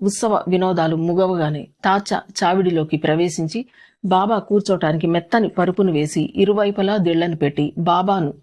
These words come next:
సుఖాసీనుణ్ణి చేసి, బాబాకు ముకుమల్ కోటు తొడిగి,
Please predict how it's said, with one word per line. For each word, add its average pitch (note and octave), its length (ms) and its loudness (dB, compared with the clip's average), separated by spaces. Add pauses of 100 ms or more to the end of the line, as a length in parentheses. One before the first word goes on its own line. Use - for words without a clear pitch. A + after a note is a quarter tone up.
(300)
సుఖాసీనుణ్ణి F#3 840 0
చేసి, D#3 320 0
బాబాకు F3+ 580 0
ముకుమల్ F#3 400 0
కోటు E3+ 280 -2
తొడిగి, D3 400 0